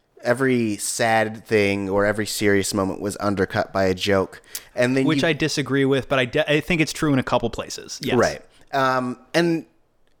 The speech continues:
Speaker 1: but, uh, yeah. And then you get this moment where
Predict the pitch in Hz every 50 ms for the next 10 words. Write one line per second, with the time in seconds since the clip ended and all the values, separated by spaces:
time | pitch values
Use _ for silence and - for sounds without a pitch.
0 | _ _ _ _ _ _ _ _ _ _ - 131 131 156 147 - - - - _
1 | _ 113 104 - - - - - 117 101 - _ _ - - 147 147 156 160 156
2 | 156 156 139 143 170 - - 156 143 - 135 123 127 127 135 131 113 101 95 85
3 | - - 120 117 107 107 104 101 101 98 98 98 98 95 95 - -